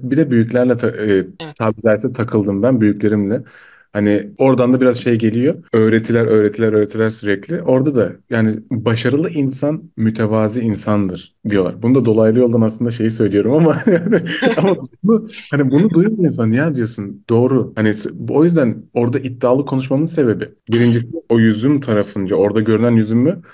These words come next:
Speaker 1: benim içerinin sağlığı iç-, açısından biraz sert göstermem gerek. Çünkü saldırılar oluyor.
Speaker 2: Evet, evet hocam.
Speaker 1: O saldırı
Speaker 2: Evet.
Speaker 1: oluyor. Hani sadece bu şey anlamına gelmiyor. Hani gerekirse o sertliği yapabiliyorum zaten. Ama za-,
Speaker 2: Evet.
Speaker 1: normalde default modda normal modum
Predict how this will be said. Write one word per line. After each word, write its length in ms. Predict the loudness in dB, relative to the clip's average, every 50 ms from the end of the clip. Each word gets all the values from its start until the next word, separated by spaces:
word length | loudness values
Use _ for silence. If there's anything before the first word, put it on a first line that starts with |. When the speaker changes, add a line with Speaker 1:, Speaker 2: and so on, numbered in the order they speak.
| -20 -20 _ _ -4
Speaker 1:
benim 320 | -2 0 0 0 -2 -2
içerinin 380 | -6 -8 -6 -4 -2 -2 -2 -2
sağlığı 460 | -4 -4 -2 0 0 2 2 4 2
iç-, 200 | 2 0 -2 -8 -8 -6
açısından 540 | -6 -6 -6 -8 -6 -2 -2 0 0 0 -2
biraz 240 | -2 -2 -2 -4 -8
sert 440 | -14 -8 -4 -4 -4 -4 -6 -8 -6
göstermem 540 | -6 -6 -6 -6 -6 -6 -6 -4 -4 -4 -4
gerek. 220 | -4 -6 -8 -8 -8 -2
Çünkü 340 | 0 2 2 2 2 0 -2
saldırılar 680 | -6 -4 -2 0 0 2 2 2 2 2 2 2 0
oluyor. 460 | -2 -2 -2 -2 -2 -2 -4 -6 -8 -10 -8 -6
Speaker 2:
Evet, 340 | -6 -6 -6 -10 -14 -16 -10 -6
evet 260 | -6 -6 -6 -8 -12
hocam. 180 | -16 -16 -18 -18 _ -20 -12 -2
Speaker 1:
O 120 | -2 -2 -2
saldırı 420 | 0 -2 0 2 2 2 2 0
Speaker 2:
Evet. 80 | 0 -4 -6 _ -4 0
Speaker 1:
oluyor. 280 | 2 2 2 2 0
Hani 220 | 0 0 0 0 0
sadece 520 | -2 -2 -2 -2 0 0 0 0 0 -4 -8
bu 280 | -6 -2 0 0 0
şey 160 | -2 -2 -2 0
anlamına 340 | 2 2 2 2 2 2
gelmiyor. 460 | 2 0 0 0 -2 -2 -4 -6 -8 -8 -6
Hani 160 | -4 -4 0
gerekirse 440 | 0 0 0 0 0 -2 -4 -2 -2
o 60 | -2
sertliği 400 | -2 -2 -4 -4 -2 -2 0 0
yapabiliyorum 600 | 0 0 0 -2 -2 0 2 2 2 2 2 0
zaten. 420 | -2 -4 -6 -6 -6 -10 -14 -16 -6 -2
Ama 180 | 0 0 2
za-, 200 | 2 0 -2 -2
Speaker 2:
Evet. 180 | -2 -2 0 2
Speaker 1:
normalde 540 | 2 2 2 2 2 2 2 0 0 -4 -6 -10 -18 _ _
default 580 | -12 -8 0 0 0 0 2 2 2 2 2 2
modda 260 | 0 0 0 0 -2
normal 420 | 0 2 2 2 4 2 2 4 4
modum 440 | 4 2 2 2 0 -2 -4 -6